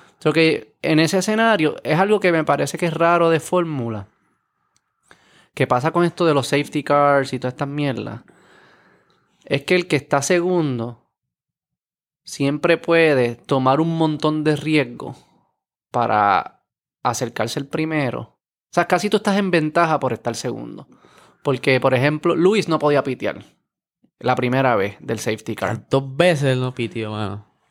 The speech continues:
Speaker 1: Quizás la segunda de-, ya de-, debió haberlo hecho. Pero la primera, o no, la, la, la última, él
Speaker 2: En
Speaker 1: no
Speaker 2: el
Speaker 1: po-
Speaker 2: virtual, a él se le pasó, se le escapó en el virtual, pero el virtual fue mucho antes.
Speaker 1: Pero no, pero en el real.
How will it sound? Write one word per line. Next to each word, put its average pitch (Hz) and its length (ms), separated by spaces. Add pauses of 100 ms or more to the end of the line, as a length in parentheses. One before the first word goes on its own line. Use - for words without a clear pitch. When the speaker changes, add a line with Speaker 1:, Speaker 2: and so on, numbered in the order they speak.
(180)
Speaker 1:
Quizás 156 240
la 185 80
segunda 190 300
de-, 151 240
ya 139 120
de-, 143 260
debió 131 260
haberlo 131 240
hecho. 113 160
Pero 156 120
la 156 80
primera, 180 500
o 175 140
no, 185 140
la, 151 180
la, 151 220 (180)
la 165 200
última, 190 400
él 156 60
Speaker 2:
En 170 80
Speaker 1:
no - 20
Speaker 2:
el 135 140
Speaker 1:
po- 160 60
Speaker 2:
virtual, 185 520
a 123 60
él 143 40
se 190 160
le 190 120
pasó, 185 300
se 180 120
le 175 80
escapó 175 340
en 156 60
el 131 60
virtual, 127 360
pero 120 200
el 117 60
virtual 170 360
fue 156 140
mucho 170 360
antes. 151 460
Speaker 1:
Pero 156 160
no, 147 120
pero 135 180
en 131 80
el 127 160
real. 127 600